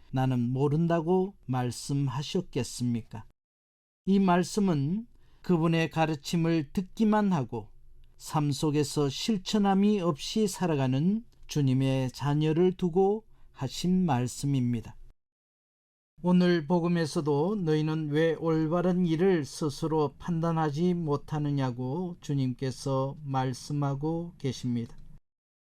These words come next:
예수의 창립자 로열라의 성 이냐시오는 하느님께서 인간을 창조하신 목적에 대해서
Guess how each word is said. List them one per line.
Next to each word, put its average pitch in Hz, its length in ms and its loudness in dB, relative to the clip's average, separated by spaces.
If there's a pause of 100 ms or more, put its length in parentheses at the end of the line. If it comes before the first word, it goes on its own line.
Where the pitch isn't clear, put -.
(320)
예수의 196 500 4
창립자 175 560 -2
로열라의 147 720 2
성 170 420 -4
이냐시오는 151 1120 0 (380)
하느님께서 180 680 2
인간을 175 420 2
창조하신 190 760 0
목적에 185 460 0
대해서 143 680 -2